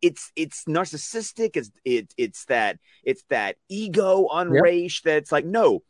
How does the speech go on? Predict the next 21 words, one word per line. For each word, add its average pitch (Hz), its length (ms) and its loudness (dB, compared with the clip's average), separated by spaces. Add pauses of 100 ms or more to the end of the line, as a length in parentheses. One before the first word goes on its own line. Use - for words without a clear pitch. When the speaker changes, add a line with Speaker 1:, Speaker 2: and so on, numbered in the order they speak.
(100)
Speaker 1:
you're 202 320 8
as 170 180 -4
good 165 320 4
as 156 300 2
I 143 180 0
thought 143 380 -2
you 110 120 -6
were. 95 340 -2 (220)
You 151 280 2
are 156 100 10
just 147 260 -4
proving 147 500 -4
me 127 140 -6
right 113 500 0
for 120 120 0
thinking 123 420 -6
so 113 160 -2
highly 71 460 -4
of 60 140 -16
you." 69 120 -8
Speaker 2:
Yeah, - 160 -4